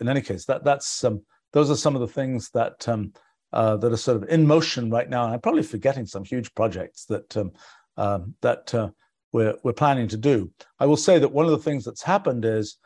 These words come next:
there's sort of both the problem of what is the science and the intellectual content of what has to be done, and how should this be done? How should it be organized in the world with people and all those kinds of things? And so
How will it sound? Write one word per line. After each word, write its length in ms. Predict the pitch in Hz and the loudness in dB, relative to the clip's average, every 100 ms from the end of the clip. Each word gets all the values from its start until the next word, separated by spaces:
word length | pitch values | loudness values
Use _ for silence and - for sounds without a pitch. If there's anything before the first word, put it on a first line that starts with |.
| _ _ | _ _
there's 120 | 123 | -2
sort 140 | - 135 | 2 2
of 140 | 104 | 4
both 260 | 180 190 - | 4 4 -2
the 80 | 156 | -2
problem 400 | 156 170 151 123 | 2 2 2 0
of 220 | 110 - _ _ _ | -2 -4 _ _ _
what 180 | 120 170 | 2 4
is 160 | 165 165 | 4 0
the 100 | 117 | -6
science 540 | - 170 151 127 - | -2 0 0 -2 -6
and 140 | 120 | -4
the 60 | 117 | -4
intellectual 560 | 117 117 160 202 160 - | -4 0 0 0 -4 -2
content 360 | 127 110 117 | -6 -4 -4
of 60 | 107 | 0
what 140 | 113 | -2
has 220 | 104 - | -2 -6
to 80 | - | -6
be 80 | 98 | -4
done, 420 | 104 107 104 101 - _ _ | -2 -2 -2 -6 -10 _ _
and 160 | 117 120 | -4 -2
how 240 | - 185 | 2 2
should 200 | 202 160 | 4 0
this 160 | 135 139 | 0 -2
be 160 | - 117 | -4 -2
done? 440 | 139 165 85 67 _ _ | 0 0 -4 -12 _ _
How 120 | - 170 | 0 0
should 200 | - 151 | 2 -2
it 60 | |
be 120 | 123 | 2
organized 540 | 135 175 143 113 107 123 | 4 4 2 0 -2 -4
in 80 | 110 | -2
the 60 | |
world 360 | 107 165 131 95 | 4 4 4 0
with 160 | 104 - | -8 -8
people 480 | 190 196 123 110 104 | -8 0 2 4 2
and 240 | 101 92 _ _ - | -2 -6 _ _ 0
all 140 | 147 | 2
those 240 | 143 135 - | 4 4 2
kinds 240 | 123 110 | -4 -4
of 100 | 104 | -4
things? 400 | 147 117 92 95 | -2 -2 -4 -8
And 100 | 107 | -2
so 300 | - 117 | 2 2